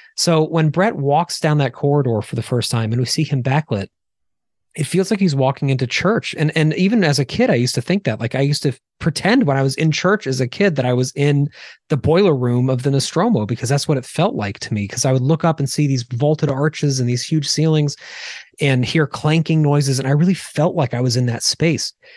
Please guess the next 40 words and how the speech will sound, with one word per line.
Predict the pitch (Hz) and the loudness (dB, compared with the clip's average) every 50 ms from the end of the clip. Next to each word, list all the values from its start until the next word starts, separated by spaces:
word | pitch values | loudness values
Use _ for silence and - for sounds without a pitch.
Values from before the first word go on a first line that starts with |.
| - _ _ _ _ | -20 _ _ _ _
And | 165 151 151 | 0 0 2
the | 147 - | 2 0
space | - - 214 254 247 - | 0 0 0 0 0 0
itself, | 160 143 - - - 190 214 220 156 131 - - - - | -2 -2 0 0 2 2 4 4 2 2 0 -6 -12 -4
you | - 156 | -2 0
know, | 139 135 | 2 2
as, | 131 123 - | 0 0 -2
as | - 147 143 131 - - | -2 -2 0 0 0 0
we've | 143 135 123 | -2 -2 -2
talked | - - 175 165 151 | -2 -2 -2 -2 0
about | - 139 131 127 127 - _ | 0 0 0 -2 -2 -4 _
in | 143 131 | -2 0
other | 147 175 202 165 | 0 2 2 0
episodes, | 117 - - - - 123 117 113 117 - - - - - - - _ _ | 0 0 -2 -2 0 0 0 0 -2 -4 -10 -14 -20 -20 -20 -20 _ _
feels | - 190 202 175 | -2 -2 0 2
almost | 185 180 175 170 - | 2 2 2 2 2
like | 175 143 - | 0 -2 0
the | - 127 120 123 | -2 -4 -2 0
internal, | 147 156 147 - - - 151 143 139 135 131 127 123 120 - - | 0 0 0 0 0 0 0 2 2 2 2 0 0 -2 -4 -6
like | 117 113 104 - | -6 -8 -8 -6
the, | 156 139 131 127 - _ | -4 -4 -4 -4 -6 _
feels | - - 185 180 | -4 -2 0 0
almost | 185 180 170 151 - | 2 2 2 2 2
like, | 156 139 143 | 0 0 2
I | |
mean, | 147 147 135 | 0 0 0
Christian | - 202 196 - 147 | 0 0 0 0 0
even | 139 143 147 | 0 0 0
called | 143 151 143 131 127 | 2 0 0 0 0
it | 120 | -2
a | 104 | -4
bowel, | 101 123 120 151 165 143 95 - - _ _ | -2 -2 0 0 0 0 -2 -6 -10 _ _
right? | 143 131 135 - - - - _ _ | -2 0 0 -2 -4 -10 -20 _ _
It | - 160 - | -4 -4 -4
feels | - - 180 196 185 - | -2 0 0 0 0 0
like | 190 - - | -2 -2 -2
you're | 139 | -4
traveling | - - - - 160 147 160 151 156 147 139 | -4 -4 -4 0 0 2 2 2 2 2 2
into | 135 127 - - 135 | 0 0 -2 -2 -2
the, | 123 117 104 | -2 -4 -4